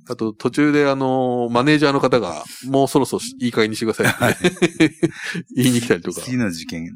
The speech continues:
Speaker 2: ね、
Speaker 1: はい、
Speaker 2: 仕事があったりとか。
Speaker 1: はい。
Speaker 2: うん。うーん、まあ、可能性が高いのは、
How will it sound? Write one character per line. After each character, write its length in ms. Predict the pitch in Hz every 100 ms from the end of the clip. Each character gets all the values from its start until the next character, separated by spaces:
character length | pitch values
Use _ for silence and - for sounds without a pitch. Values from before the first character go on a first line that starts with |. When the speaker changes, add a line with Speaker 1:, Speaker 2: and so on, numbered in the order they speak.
| 92
Speaker 2:
ね、 260 | 110 113 82
Speaker 1:
は 100 | 117
い、 40 | 101
Speaker 2:
仕 80 |
事 180 | 104 92
が 120 | 87
あ 40 | 90
っ 60 | -
た 80 |
り 80 | 78
と 80 | -
か。 180 | - -
Speaker 1:
は 160 | 104 92
い。 40 |
Speaker 2:
う 40 | 95
ん。 440 | 95 85 80 71 69 - _ _ _ _ _ _ - - - - - - - _ 98
う 0 |
ー 1120 | 95 98 110 107 107 110 110 113 117 117 120
ん、 100 | 120
ま 160 | 113
あ、 60 | 127
可 240 | - 117
能 220 | 127 131 135
性 240 | - 131
が 120 | 139
高 300 | 139 143 151
い 60 | 147
の 160 | 147
は、 280 | 135 113 107